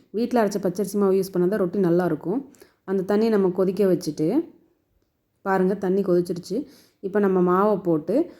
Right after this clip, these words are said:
அதை நல்லா கிளறி ரவுண்டா எடுத்துக்கலாம். ஒரு களி மாதிரி முக்கால் பக்கத்துக்கு வேக வச்சு எடுத்துக்கணும் அந்த மாவை. சுடுதண்ணியில மாவு போட்டு கிளறி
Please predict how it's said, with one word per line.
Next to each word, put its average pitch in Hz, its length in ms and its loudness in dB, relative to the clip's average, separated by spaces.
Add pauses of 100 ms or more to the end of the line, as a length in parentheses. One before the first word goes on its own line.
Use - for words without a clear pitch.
(160)
அதை 196 180 0
நல்லா 196 180 4
கிளறி 202 440 2
ரவுண்டா 190 460 2
எடுத்துக்கலாம். 165 380 0
ஒரு 185 180 2
களி 196 260 2
மாதிரி 185 320 2
முக்கால் 196 320 0
பக்கத்துக்கு 196 560 -2
வேக 185 180 2
வச்சு 185 360 2
எடுத்துக்கணும் 170 340 0
அந்த 165 120 0
மாவை. 160 340 0 (880)
சுடுதண்ணியில 214 400 2
மாவு 190 280 2
போட்டு 185 240 -2
கிளறி 175 480 0